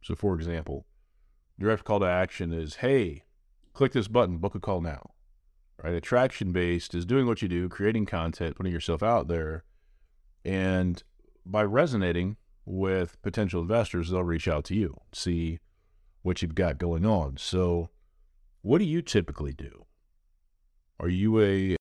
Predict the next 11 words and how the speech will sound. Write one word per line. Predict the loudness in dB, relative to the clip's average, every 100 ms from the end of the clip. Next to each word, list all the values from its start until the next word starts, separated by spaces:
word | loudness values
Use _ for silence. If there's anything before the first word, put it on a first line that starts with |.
| _ -8
direct | -4 0 -2 -4 -14 -12
C | -8 -2 -2
T | -2 0 0
A | 0
type | 2 0 0
of | -6
person, | -4 -4 -2 -2 -4 -8 _ _ _ _ _ -20 -10
aggressive, | -8 -2 0 0 0 -2 -6 -20 -20 -6
to | -4
the | -2
point? | -2 -2 -2 -8